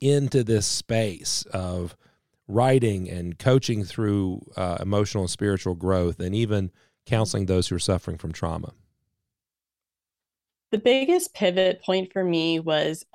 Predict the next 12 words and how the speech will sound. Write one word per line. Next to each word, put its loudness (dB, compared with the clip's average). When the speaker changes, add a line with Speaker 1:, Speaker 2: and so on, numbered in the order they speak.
Speaker 2:
after, 0
in -2
twenty -2
twelve, 0
we 0
moved -4
to -2
a -2
ranch -4
where -8
we -2
fostered, -2